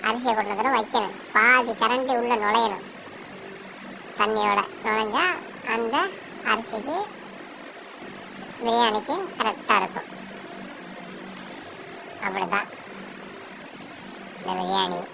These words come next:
ரெடி ஆயிட்டது. லேசா ஃபுல்லா சூட வச்சு விட்டு என்ன பண்ணாரு, அப்புறம் சிம்மில வச்சுட்டாரு. சிம்மில வச்சு பரட்டுறாரு. நல்லா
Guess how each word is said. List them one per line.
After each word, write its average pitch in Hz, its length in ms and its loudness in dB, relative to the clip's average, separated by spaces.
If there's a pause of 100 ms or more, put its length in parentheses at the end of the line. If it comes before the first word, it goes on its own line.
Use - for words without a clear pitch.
(580)
ரெடி 190 180 -4
ஆயிட்டது. 175 360 -2 (1120)
லேசா 226 340 8 (340)
ஃபுல்லா 254 320 6 (100)
சூட 240 240 6
வச்சு 202 180 2
விட்டு 220 180 2
என்ன 208 140 2
பண்ணாரு, 202 320 4
அப்புறம் 202 360 0 (240)
சிம்மில 285 360 2 (100)
வச்சுட்டாரு. - 640 -2 (200)
சிம்மில 226 300 2
வச்சு 202 220 -4
பரட்டுறாரு. 185 420 -2 (2500)
நல்லா 101 480 2